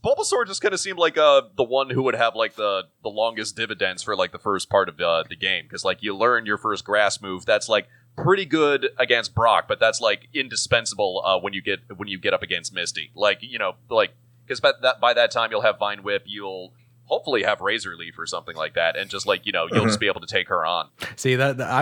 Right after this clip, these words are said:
Speaker 3: I, that was at an age where I was not even thinking about that kind of strategy. I was
Speaker 1: Yeah.
Speaker 3: just like,
Speaker 1: Oh,
Speaker 3: "I
Speaker 1: I
Speaker 3: don't
Speaker 1: was
Speaker 3: know, it's a
Speaker 1: always thinking
Speaker 3: fire
Speaker 1: about that.
Speaker 3: lizard."
Speaker 1: I had, like, the guide, and I was just, like,
Speaker 3: <laughs>
Speaker 1: fine-tooth comb, just going over every move, planning every step, just, like, I w-,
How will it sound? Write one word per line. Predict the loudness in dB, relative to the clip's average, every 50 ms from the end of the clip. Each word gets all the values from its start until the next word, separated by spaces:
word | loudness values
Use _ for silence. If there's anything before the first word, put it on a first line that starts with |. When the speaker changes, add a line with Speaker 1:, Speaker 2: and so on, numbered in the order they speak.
| 0 0
Speaker 3:
I, | 0
that | 2 2 2
was | 2 2
at | 2 2
an | 2 2
age | 2 2 2 2
where | 2 2
I | 4 4 2
was | 2 0 0 0
not | 0 0
even | 0 -2 -4
thinking | -4 -4 -4 -2 0 0
about | 2 2 2 2
that | 2 0 0 0
kind | 0 -2
of | -2 -2
strategy. | 0 0 2 2 0 -2 -4 -2 -2 -2
I |
was | 0 0
Speaker 1:
Yeah. | 0
Speaker 3:
just | 0 0 2
like, | 2 0
Speaker 1:
Oh, | 0 0 -2 0
Speaker 3:
"I | 2 2 2
Speaker 1:
I | 4
Speaker 3:
don't | 4
Speaker 1:
was | 2 4
Speaker 3:
know, | 4 4 4
it's | 4 2
a |
Speaker 1:
always | 2 0 0 0
thinking | 0 2
Speaker 3:
fire | 2 4 4 4
Speaker 1:
about | 4 4
that. | 2
Speaker 3:
lizard." | 2 2 2 2 2 2 2
Speaker 1:
I | 0 0 0
had, | 0 0 0 0
like, | 0 0 0 -2 -6
the | -12
guide, | -10 -6 -4 -2 0 2 2 2 2 2 0
and | -2 0 0
I | 0 0
was | 0 0 -2
just, | -2 -4 -4 -4
like, | -2 0 0 0 -2 -4
Speaker 3:
<laughs> | -8 -10 -8 -10 -16 -16 _ -20 -20 -20 _ _ _ _ _ _ _ _ _ 2
Speaker 1:
fine-tooth | 2 2 2 2 0 0 2 2 2 0
comb, | 2 2 2 2 2 -2 -4
just | -6 -4 0
going | 2 2 2 2 0
over | 0 0 2 0 2 2
every | 2 2 4 4 2 2
move, | 4 4 4 4 2 2 0
planning | 0 0 0 0 0 -2 -4 -2 0
every | 2 2 2 2 0
step, | 0 0 0 2 2 2 2 0
just, | -4 -6 -4 -2
like, | -2 -2 -2 0 2
I | 2 2
w-, | 2 2 -2